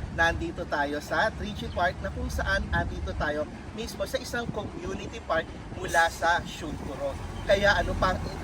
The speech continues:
ginagawa ninyo? Samahan ninyo ako para libutin natin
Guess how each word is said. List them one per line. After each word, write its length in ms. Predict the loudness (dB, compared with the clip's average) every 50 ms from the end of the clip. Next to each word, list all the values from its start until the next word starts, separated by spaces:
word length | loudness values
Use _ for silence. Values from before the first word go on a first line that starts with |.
| -6 -4
ginagawa 640 | -2 2 4 4 4 4 4 4 4 4 4 4 2
ninyo? 240 | 0 0 -2 -4 -4
Samahan 560 | -2 -2 -2 0 2 0 2 2 2 0 0
ninyo 160 | 0 0 2
ako 320 | 2 2 4 4 2 2 2 -2 -8 -8 -6 -2 2
para 240 | 4 6 6 6 4
libutin 480 | 4 0 -4 -4 -6 -4 -4 0 0
natin 240 | 2 0 2 0 -4